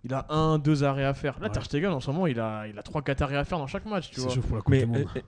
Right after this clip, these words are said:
Speaker 3: justement, c'était la question que je vous posais. Est-ce que, du coup, ce jeu, euh, hyper pragmatique de Valverde, il pousse pas justement, euh, l'équipe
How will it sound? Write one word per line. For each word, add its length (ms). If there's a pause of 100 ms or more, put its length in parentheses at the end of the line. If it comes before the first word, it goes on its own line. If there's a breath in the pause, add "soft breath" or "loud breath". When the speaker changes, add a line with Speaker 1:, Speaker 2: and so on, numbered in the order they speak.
(200)
Speaker 3:
justement, 540
c'était 260
la 100
question 260
que 60
je 40
vous 120
posais. 400
Est-ce 160
que, 240 (460)
du 160
coup, 340 (440 soft breath)
ce 280
jeu, 280
euh, 220
hyper 320
pragmatique 680
de 100
Valverde, 540 (680 soft breath)
il 160
pousse 260
pas 180
justement, 680
euh, 300 (1080)
l'équipe 480